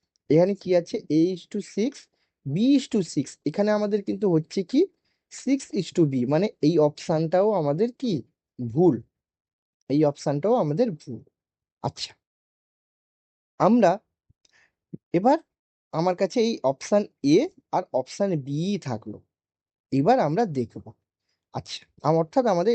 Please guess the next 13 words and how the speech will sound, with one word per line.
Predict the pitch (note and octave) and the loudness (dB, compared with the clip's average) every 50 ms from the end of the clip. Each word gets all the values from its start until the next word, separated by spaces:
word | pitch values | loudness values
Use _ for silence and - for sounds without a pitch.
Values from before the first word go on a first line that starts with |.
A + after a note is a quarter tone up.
| G#3+ A#3 | 0 0
এই | A3+ - - - | -4 -6 -10 -6
চার | - E3+ B2+ C3+ D3 E3 F3+ A3+ | -4 0 0 2 2 2 2 2
আর | B3 A3+ F#3+ D#3+ | 0 0 0 -2
নয়কে | C#3+ C3+ C#3 C#3+ D3+ D3+ - F3+ F3 | 0 0 0 -2 -2 -2 -2 -2 -2
নিয়েই | F3+ G3 A3+ B3+ A#3+ - | 0 -2 -2 -2 -4 -4
করতে | D#3 C3 - _ _ - C3 A#2+ | -6 -6 -6 _ _ -6 -4 -4
হবে | A#2 G#2+ G#2 B2 A#2 A#2 | -4 -4 -6 -6 -8 -8
আমাকে। | A2+ A2+ A2+ - - _ _ _ _ _ _ _ _ _ _ _ _ - | -8 -10 -14 -18 -20 _ _ _ _ _ _ _ _ _ _ _ _ -2
তাহলে | C3 C#3 D#3+ F#3 F3 D3+ | 0 2 2 2 2 0
আমরা | C#3+ D3+ F#3+ F#3 F3+ | -2 -2 -4 -4 -6
কি | - D#3+ D#3 - | -6 -10 -6 -2
করব? | D3 D3 C#3+ D3 E3 A#3 D#4 _ _ _ _ _ _ _ _ _ _ _ _ _ _ _ _ _ _ _ _ _ _ _ _ _ _ _ _ _ - D3 | -2 -2 0 0 -2 -2 -4 _ _ _ _ _ _ _ _ _ _ _ _ _ _ _ _ _ _ _ _ _ _ _ _ _ _ _ _ _ 0 0
এই | E3+ | 0